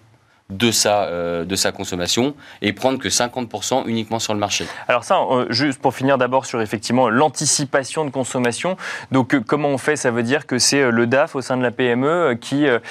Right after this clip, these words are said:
Speaker 2: euh, va, euh, faire des, des anticipations d'achat d'énergie en fonction de, euh, la capacité dont on aura besoin pour la production, par exemple, de l'entreprise.
Speaker 1: Bah,
Speaker 2: C'est ça, c'est que
Speaker 1: en fait, on a
Speaker 2: on,
Speaker 1: quand
Speaker 2: on,
Speaker 1: même
Speaker 2: le, le daf devient trader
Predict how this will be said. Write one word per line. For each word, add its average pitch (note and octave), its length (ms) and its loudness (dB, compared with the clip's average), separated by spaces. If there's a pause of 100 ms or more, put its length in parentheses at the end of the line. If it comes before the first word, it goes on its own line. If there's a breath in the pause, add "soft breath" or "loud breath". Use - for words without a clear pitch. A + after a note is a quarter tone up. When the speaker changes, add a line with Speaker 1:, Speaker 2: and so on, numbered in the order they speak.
(260 loud breath)
Speaker 2:
euh, A2 380 2
va, C3 340 4
euh, A#2+ 180 2
faire B2+ 300 -2
des, A#2 220 0
des A2 400 0
anticipations C#3 1200 -2
d'achat B2+ 560 0
d'énergie B2 680 0
en D3 160 4
fonction D#3 720 0
de, B2 180 0
euh, D3 280 4 (360 loud breath)
la A2+ 160 2
capacité B2 640 -2
dont C3+ 180 -2
on B2 100 0
aura A#2 220 4
besoin A#2 300 0
pour C3+ 160 2
la A#2 80 4
production, B2 480 -2
par C3 140 4
exemple, C3 260 0
de B2+ 60 0
l'entreprise. B2 500 0
Speaker 1:
Bah, A2+ 80 4
Speaker 2:
C'est A2 360 2
ça, A2 80 -6
c'est C3+ 60 -4
que A#2+ 100 0
Speaker 1:
en A#2 40 2
fait, D3 280 -2
on A2+ 220 0
a C3 120 4
Speaker 2:
on, - 20 -2
Speaker 1:
quand D3+ 140 0
Speaker 2:
on, A#2+ 40 -2
Speaker 1:
même B2 160 0
Speaker 2:
le, C#3+ 120 0
le C#3 180 2
daf D#3 200 0
devient C3+ 240 -2
trader D3 280 0